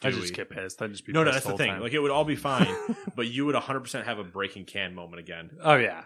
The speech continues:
Speaker 2: And I would just be like, "Well, I think we should stop
Speaker 1: Dewey would
Speaker 2: playing."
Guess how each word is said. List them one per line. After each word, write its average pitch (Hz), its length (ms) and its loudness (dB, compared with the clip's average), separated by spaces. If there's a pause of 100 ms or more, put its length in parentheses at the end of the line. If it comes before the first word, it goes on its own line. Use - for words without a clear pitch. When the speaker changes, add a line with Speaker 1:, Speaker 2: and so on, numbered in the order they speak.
(100)
Speaker 2:
And 117 260 -4
I 110 160 0
would 113 120 -2
just 101 120 -14
be 120 80 -6
like, 98 140 -6
"Well, 175 260 2
I 165 80 2
think 196 180 -6
we 190 100 -4
should 120 180 -8
stop - 120 -4
Speaker 1:
Dewey 175 300 12
would 170 180 8
Speaker 2:
playing." 151 340 8